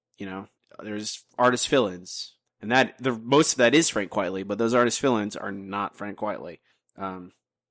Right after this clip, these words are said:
and that's, I mean, I mentioned the backup stories to Chris Sprouse. I'm like, I was looking at that. I was reading those backup stories,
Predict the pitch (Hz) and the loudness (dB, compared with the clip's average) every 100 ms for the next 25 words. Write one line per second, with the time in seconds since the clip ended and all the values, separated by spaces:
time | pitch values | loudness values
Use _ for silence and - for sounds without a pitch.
0 | _ _ 123 127 123 123 131 131 127 135 | _ _ -2 -2 0 0 2 4 4 2
1 | 127 131 120 107 - _ - 113 127 120 | 2 0 2 0 -8 _ -2 0 2 -2
2 | - 110 104 - 113 - 113 120 113 - | 0 0 0 -6 -6 -4 2 4 4 0
3 | 110 110 107 - _ _ 117 113 123 131 | -4 -2 -4 -8 _ _ -6 -4 -6 -2
4 | 131 110 107 120 135 110 107 123 131 123 | 0 0 2 2 2 0 -4 0 0 2
5 | 117 110 107 110 127 - 135 139 147 - | 0 0 -4 -2 -6 -6 -4 -2 -4 -8